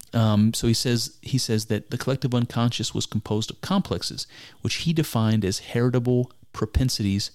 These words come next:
for behavior or for classification.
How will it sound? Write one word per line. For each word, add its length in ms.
for 160
behavior 640
or 100
for 140
classification. 920